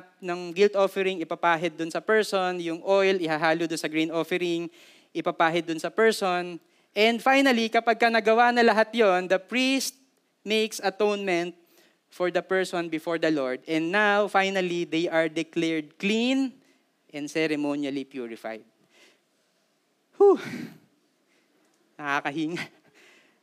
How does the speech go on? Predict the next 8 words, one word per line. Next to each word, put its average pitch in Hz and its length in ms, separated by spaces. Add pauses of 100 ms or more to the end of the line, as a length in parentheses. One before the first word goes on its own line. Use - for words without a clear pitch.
(400)
And 165 320
di 185 160
ko 240 80
po 233 160
kabisado 196 480
to - 80
lahat, 131 400
ano? 113 160